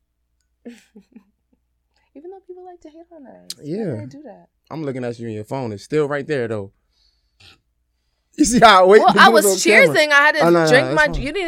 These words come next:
Speaker 1: even, come on.
Speaker 2: Nah,
Speaker 1: You didn't
Speaker 2: I, I
Speaker 1: even
Speaker 2: drink,
Speaker 1: drink.
Speaker 2: uh,
Speaker 1: You see what I'm saying?
Speaker 2: I'm with you. And only because it's your birthday,
Speaker 1: Yeah.
Speaker 2: nobody will ever come on my show and tell me when we gonna wrap this
Speaker 1: Just
Speaker 2: up.
Speaker 1: edit this night.
Speaker 2: I'm just letting you know.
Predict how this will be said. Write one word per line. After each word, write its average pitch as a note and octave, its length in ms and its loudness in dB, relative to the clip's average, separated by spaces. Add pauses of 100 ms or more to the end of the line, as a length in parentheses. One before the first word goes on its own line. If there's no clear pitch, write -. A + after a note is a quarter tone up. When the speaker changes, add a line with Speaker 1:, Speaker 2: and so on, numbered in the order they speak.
Speaker 1:
even, E4 220 -8 (120)
come G4 140 -14 (200)
on. A#3 100 -6
Speaker 2:
Nah, A4 180 6
Speaker 1:
You D4 60 4
didn't G#3 100 0
Speaker 2:
I, - 40 6
I - 40 8
Speaker 1:
even C4+ 140 0
Speaker 2:
drink, F4 240 4
Speaker 1:
drink. - 0 - (340)
Speaker 2:
uh, - 40 -20 (720)
Speaker 1:
You F#3 120 -16
see C#4+ 120 -18
what D4 60 -16
I'm C#4+ 80 -16
saying? C#4+ 560 -12 (920)
Speaker 2:
I'm G#3+ 140 2
with G3+ 180 2
you. B2+ 120 -8 (260)
And G3 100 -2
only D4 220 0
because A#3+ 280 0
it's F3+ 100 -8
your F3 100 -4
birthday, G#3 500 0 (360)
Speaker 1:
Yeah. D4 500 -16
Speaker 2:
nobody A#3 320 0
will E3+ 120 -4
ever E3 220 -2
come E3 200 -6
on C#3+ 100 -4
my C3+ 120 -4
show C3 240 -4
and A#2+ 80 -8
tell C#3 160 -4
me A#2+ 220 -6 (300)
when C#3+ 180 -4
we C#3 80 0
gonna B2 160 -6
wrap A2 160 -4
this - 120 -10
Speaker 1:
Just E4 140 -10
Speaker 2:
up. - 80 -10
Speaker 1:
edit C4 260 -10
this B3+ 200 -14
night. - 220 -20
Speaker 2:
I'm E3+ 60 -6
just E3+ 140 -4
letting D3+ 200 -2
you D3 100 -4
know. G2+ 260 -6